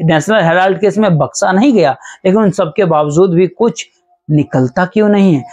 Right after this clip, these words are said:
और यही हालात तो अरविंद केजरीवाल को लेकर के दिल्ली में खड़ा की गई, क्योंकि केजरीवाल को दिल्ली में बि-, जेल में डाले या ना डाले, Political तौर पे कद बढ़ जाएगा या नहीं बढ़ेगा,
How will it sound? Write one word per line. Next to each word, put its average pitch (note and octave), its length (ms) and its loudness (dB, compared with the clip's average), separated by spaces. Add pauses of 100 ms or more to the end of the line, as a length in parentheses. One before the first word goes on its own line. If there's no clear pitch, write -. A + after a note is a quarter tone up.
(160)
और D#3 100 2
यही E3+ 220 2
हालात D#3 400 0
तो F3 220 0 (260)
अरविंद E3+ 300 0
केजरीवाल F3 580 0
को G3+ 120 -2
लेकर F#3+ 300 0
के G3 100 -2
दिल्ली F3+ 260 2
में F#3+ 120 0
खड़ा F#3 240 -2
की G#3+ 160 -2
गई, G3 240 2
क्योंकि F#3+ 480 -2
केजरीवाल F#3+ 540 0
को G3+ 100 0
दिल्ली F#3 340 2
में A#3+ 180 0 (480)
बि-, F#3 340 4
जेल F3 300 2
में G3+ 140 0
डाले D3 260 2
या A#3+ 220 2
ना C4 180 2
डाले, C#3 300 0 (380)
Political F#3 400 0
तौर G#3+ 240 0
पे - 120 -4
कद G#3 240 -2
बढ़ C#3+ 240 0
जाएगा A3 280 2
या B3 140 2
नहीं A3+ 240 2
बढ़ेगा, D3 380 0